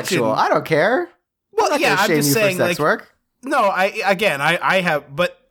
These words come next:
Speaker 2: I think there are many career paths where that would be detrimental to it, this being one of them. And, um, it's not like a revenge porny thing 'cause it's a commercially released product that you were in. It just is a weird thing.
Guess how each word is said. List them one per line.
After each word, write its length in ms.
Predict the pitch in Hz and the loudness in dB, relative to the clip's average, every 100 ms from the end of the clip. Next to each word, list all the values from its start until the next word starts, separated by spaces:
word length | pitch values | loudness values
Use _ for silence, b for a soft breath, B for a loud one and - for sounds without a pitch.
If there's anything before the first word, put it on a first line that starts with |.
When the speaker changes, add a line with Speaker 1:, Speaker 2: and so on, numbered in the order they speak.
| - | -4
Speaker 2:
I 120 | 156 | -2
think 280 | 156 208 165 | 0 -2 0
there 140 | 165 | 0
are 560 | 151 147 151 143 135 156 _ _ _ _ | 0 2 2 2 -2 -8 _ _ _ _
many 380 | 151 165 190 175 | -6 -2 0 -2
career 400 | - 151 156 160 | -2 -2 0 -2
paths 440 | 147 131 120 - | -2 -2 -2 -4
where 200 | 139 135 | -4 -2
that 180 | 131 131 | 0 0
would 140 | 127 120 | 0 -8
be 100 | 120 | -6
detrimental 480 | 127 - 151 170 135 | -6 -4 -2 0 0
to 180 | 135 131 | -2 -2
it, 240 | 139 139 | -2 -6
this 180 | 139 - | -6 -4
being 220 | 123 110 | -4 -2
one 160 | 131 135 | 0 0
of 80 | |
them. 200 | 110 110 b b b b _ | -2 -6 b b b b _
And, 460 | 151 156 147 135 b b b _ | 2 2 2 -4 b b b _
um, 600 | 135 123 123 117 110 - _ _ _ _ | 0 2 0 -4 -8 -12 _ _ _ _
it's 240 | 170 151 165 | -4 -4 -2
not 340 | 180 180 160 | 0 0 0
like 220 | 156 143 | 0 2
a 100 | 151 | 0
revenge 480 | 143 147 180 214 190 | 0 0 0 0 -2
porny 380 | - 160 147 135 | 0 0 0 -4
thing 240 | 143 151 | -2 -2
'cause 180 | 156 147 | -2 -4
it's 140 | 139 147 | -4 -6
a 80 | |
commercially 560 | 139 151 147 156 156 151 | -4 -2 0 0 0 0
released 320 | 147 165 180 | 0 -2 -2
product 340 | - 254 185 147 | 0 0 0 -4
that 80 | 135 | -8
you 140 | 139 | -4
were 140 | 135 | -2
in. 240 | 123 120 113 | -2 -4 -6
It 140 | 127 | -4
just 200 | 208 208 | -2 0
is 120 | 196 | 2
a 60 | 175 | 0
weird 420 | 131 147 147 131 | 0 2 2 0
thing. 460 | - 127 95 82 | -2 -2 -4 -8